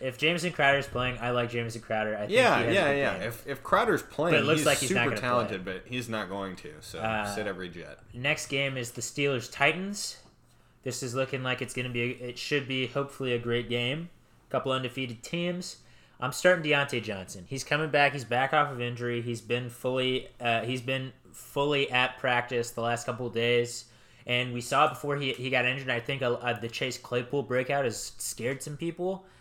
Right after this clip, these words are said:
Speaker 1: But he's gonna come back, and he's gonna have eight or more targets.
Speaker 2: Oh,
Speaker 1: I'm confident of that.
Speaker 2: easily.
Speaker 1: And we
Speaker 2: Easily.
Speaker 1: talked
Speaker 2: He's
Speaker 1: about the
Speaker 2: so
Speaker 1: Tit-,
Speaker 2: good.
Speaker 1: we talked about the Titans. They're a bottom half, uh, pass defense. They're letting wide, the wide receivers are getting points against them.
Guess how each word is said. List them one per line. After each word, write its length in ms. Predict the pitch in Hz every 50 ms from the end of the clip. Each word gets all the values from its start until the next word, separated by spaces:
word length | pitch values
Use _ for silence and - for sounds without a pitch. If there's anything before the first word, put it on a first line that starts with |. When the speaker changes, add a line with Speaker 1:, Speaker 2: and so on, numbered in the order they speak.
| - - - - - -
Speaker 1:
But 240 | - 151 143 139 -
he's 260 | 135 165 160 - - -
gonna 180 | - 208 226
come 180 | 214 - 214 214
back, 240 | 214 214 214 214 -
and 80 | 160
he's 140 | 156 156 131
gonna 200 | 160 151 175 165 165
have 120 | 160 151 -
eight 120 | 139 139
or 60 | 139
more 160 | 127 120 110 98
targets. 560 | - 101 92 90 - - - - - - - - _ -
Speaker 2:
Oh, 200 | - 139 147 120 117
Speaker 1:
I'm 140 | 151 165 160
confident 440 | - 151 143 135 123 117 107 117
of 120 | 143 143 127
that. 60 | 120
Speaker 2:
easily. 240 | 104 90 78 78 - - -
Speaker 1:
And 140 | - 147 165
we 60 | 147 143
Speaker 2:
Easily. 100 | 123 113
Speaker 1:
talked 140 | 147 156 175
Speaker 2:
He's 80 | 180
Speaker 1:
about 100 | 185 180
the 60 | 175 156
Speaker 2:
so 220 | - 165 147 165
Speaker 1:
Tit-, 80 | 156 135
Speaker 2:
good. 260 | 135 143 131 104 90 - - - - -
Speaker 1:
we 100 | 143 143
talked 240 | 160 160 151 151
about 100 | 180 170
the 140 | 151 143 -
Titans. 460 | - 139 143 143 147 160 170 - - - - - - -
They're 240 | - 135 131 131 127
a 120 | 127 123 120
bottom 380 | 113 - 117 113 135 139 139 127
half, 400 | 120 131 131 127 131 - - - -
uh, 320 | 117 117 113 110 107 95 90
pass 340 | - - 120 117 123 123 -
defense. 600 | 139 131 117 135 139 151 170 - - - - - - - - - - - -
They're 200 | - 120 123 120
letting 400 | 113 117 123 127 131 135 135 127
wide, 180 | 127 127 131 123 127 127 101 107 110
the 80 | 120
wide 240 | 117 117 131 143 139
receivers 340 | 139 - - 147 143 135 -
are 80 | 135
getting 320 | 113 - 120 120 131 135 131
points 340 | - - 127 127 131 - -
against 340 | 143 147 160 156 156 - -
them. 240 | 180 175 180 180